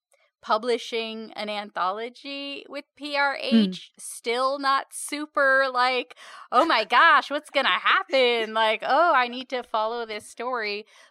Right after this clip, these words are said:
Speaker 1: But I do find these little bits of it that tie the story to these bigger pieces, uh, really interesting. And I am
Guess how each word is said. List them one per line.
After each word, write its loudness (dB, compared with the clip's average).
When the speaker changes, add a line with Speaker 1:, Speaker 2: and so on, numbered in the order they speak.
Speaker 1:
But 0
I 2
do -6
find 0
these -12
little -6
bits -10
of -10
it -8
that -4
tie -2
the -14
story -10
to -18
these -18
bigger -8
pieces, -14
uh, -2
really -2
interesting. -8
And -2
I 2
am -4